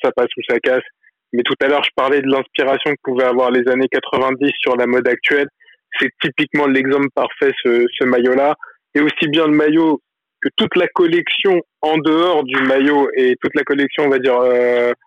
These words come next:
off-pitch, en dehors du terrain de, de Nike pour le Nigeria en deux mille dix-huit et même maintenant, c'est juste monstrueux. La, le maillot est parfait pour moi. Euh,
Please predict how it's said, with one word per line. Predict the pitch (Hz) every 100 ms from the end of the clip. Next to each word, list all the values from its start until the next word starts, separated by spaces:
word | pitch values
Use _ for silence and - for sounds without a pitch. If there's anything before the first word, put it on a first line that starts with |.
| _
off-pitch, | 156 - - 151 - - _ -
en | 135
dehors | 139 135
du | 135 139
terrain | 139 139 151
de, | 135 127
de | 131 123
Nike | 135 143 135 -
pour | 139 135
le | 143
Nigeria | 147 143 139 143
en | 139
deux | 131 135
mille | 139 127
dix-huit | 131 131 143 127
et |
même | 123 139
maintenant, | 135 135 135 139 214 _ _ _ _ _ _ - -
c'est | 131
juste | 143 156 _ - -
monstrueux. | 131 143 - - 139 135 - -
La, | 123 123 123 123 127
le | 123 139 139
maillot | 135 139 156 147
est | 127 -
parfait | 135 - 147 139
pour | 117 127
moi. | 135 139
Euh, | 127